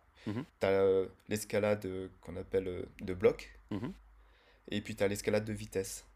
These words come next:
Speaker 2: Du coup, il avait un coach, euh, dans chaque catégorie.
Speaker 1: D'accord.
Speaker 2: Et en plus, il avait, euh, un coach pour la prépa physique.
Speaker 1: Mhm.
Speaker 2: En même temps, euh, euh, et puis d'autres, d'autres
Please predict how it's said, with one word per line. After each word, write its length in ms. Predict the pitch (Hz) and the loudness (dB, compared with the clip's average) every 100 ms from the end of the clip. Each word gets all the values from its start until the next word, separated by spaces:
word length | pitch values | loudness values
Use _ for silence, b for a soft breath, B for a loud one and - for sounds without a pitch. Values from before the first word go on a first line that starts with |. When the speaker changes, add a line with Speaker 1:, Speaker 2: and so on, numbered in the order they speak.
| - | -12
Speaker 2:
Du 120 | 101 | -10
coup, 140 | 107 151 | -6 2
il 80 | 117 | 4
avait 160 | 110 | 4
un 100 | 104 | 2
coach, 400 | 107 - 135 - | -2 -6 -8 -6
euh, 260 | 104 101 107 - - | -4 -4 -6 -10 -8
dans 100 | 98 | -6
chaque 200 | - 127 | -2 -2
catégorie. 540 | 120 110 104 95 95 - _ _ _ _ _ | -2 -2 -4 -6 -8 -16 _ _ _ _ _
Speaker 1:
D'accord. 240 | 120 92 - | -2 -2 0
Speaker 2:
Et 140 | 107 | 4
en 120 | 104 104 | 4 4
plus, 420 | - 135 131 - | 0 -2 -2 2
il 80 | 98 | 4
avait, 260 | 95 101 | 4 4
euh, 180 | 95 92 - | 4 4 2
un 140 | 98 | -4
coach 320 | - 110 - | -4 -8 -6
pour 180 | - - | -6 -2
la 140 | 90 | -2
prépa 320 | 87 98 - 85 | -2 -4 -2 -4
physique. 440 | - 95 110 - _ _ | -6 -14 -14 -16 _ _
Speaker 1:
Mhm. 180 | 101 110 - _ _ _ - - | -6 -6 -10 _ _ _ -16 -10
Speaker 2:
En 80 | 101 | -6
même 240 | 98 92 | -4 -4
temps, 300 | 92 104 101 95 | -4 -2 -2 -2
euh, 240 | 92 92 92 B B B B B B _ - | -2 -6 -8 B B B B B B _ -2
euh, 600 | 95 92 90 87 92 - - _ 107 | 2 2 0 -2 -4 -8 -12 _ -10
et 60 | |
puis 180 | 107 101 | -8 -10
d'autres, 600 | 98 104 107 - 95 92 | -8 -8 -8 -4 -2 -2
d'autres 280 | 92 98 | -4 -10